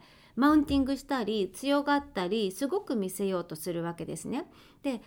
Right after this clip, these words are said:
そういうふうにしていくと、他者をコントロールしようとする。話し合いではなく、説得になりやすい。相手のいい部分にフォーカスを当てられない。他者に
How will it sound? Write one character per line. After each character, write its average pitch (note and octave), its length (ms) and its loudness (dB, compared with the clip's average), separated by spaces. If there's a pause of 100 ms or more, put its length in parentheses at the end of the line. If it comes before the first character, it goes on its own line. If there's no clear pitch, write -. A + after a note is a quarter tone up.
そ F4+ 220 -2
う - 20 2
い F#4 80 2
う - 20 0
ふ G4 120 0
う - 20 0
に A3+ 140 -2
し A3 60 -14
て F#3+ 200 -2
い F3 80 -2
く F3 160 -8
と、 D4+ 440 0 (1200)
他 F#4 120 2
者 D#4+ 180 2
を F3 140 -2
コ D4 240 0
ン D4 80 0
ト D4 160 2
ロ D4 160 4
ー A#3 40 2
ル G3 100 -4
し - 180 -8
よ F#3+ 140 0
う E3+ 40 -6
と E3 140 -8
す E3 180 -8
る。 - 200 -10 (240)
話 C#4+ 460 0
し D#4+ 100 -2
合 D#4 160 0
い D4+ 80 0
で D#4 120 0
は C4 160 0
な C4+ 180 -2
く、 C4+ 300 0
説 - 300 -2 (100)
得 D#4+ 440 -2 (100)
に D#4 180 0
な G#3 180 0
り G3+ 140 0
や F#3 140 -4
す F3 160 -8
い。 - 100 -8 (440)
相 D4 240 2
手 D4+ 120 0
の C#4+ 140 4
い D#4+ 140 0
い D4+ 40 0
部 B3 140 -2
分 G3+ 300 -2
に A3+ 220 2
フ F#4+ 260 -2
ォ F#4 60 -2
ー F#4 40 -12
カ B3 140 -4
ス - 160 -8
を D#4+ 120 2
当 C4+ 60 2
て A3 140 -4
ら F#3+ 120 -4
れ F3 120 -6
な D#3+ 160 -8
い。 - 100 -14 (420)
他 F#4 120 -2
者 D4 160 2
に G#3 180 0